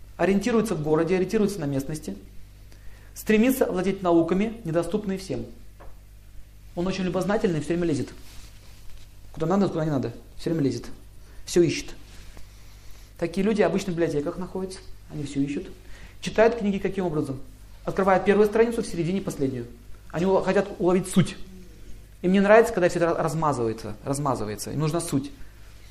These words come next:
Такие люди даже теле-, телевизор смотрят так, смотрите. Включают первую программу, потом вторую, третью, так вот. Сразу следят, что происходит на, на трёх-четырёх программах. И всё знают.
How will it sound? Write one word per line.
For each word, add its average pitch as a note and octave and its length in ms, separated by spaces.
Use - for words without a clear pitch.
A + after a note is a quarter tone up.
Такие G#3 260
люди G#3 160
даже G#3 160
теле-, G3+ 180
телевизор F#3 360
смотрят D#3+ 280
так, C3+ 140
смотрите. C#3+ 340
Включают F#3 380
первую A#3 200
программу, E3 540
потом F3+ 240
вторую, G3+ 360
третью, D#3 320
так C#3+ 160
вот. C3+ 100
Сразу G3+ 320
следят, E3+ 420
что - 160
происходит F#3 420
на, E3+ 60
на E3+ 180
трёх-четырёх F3 500
программах. D3 480
И - 80
всё A#3+ 180
знают. G#3 300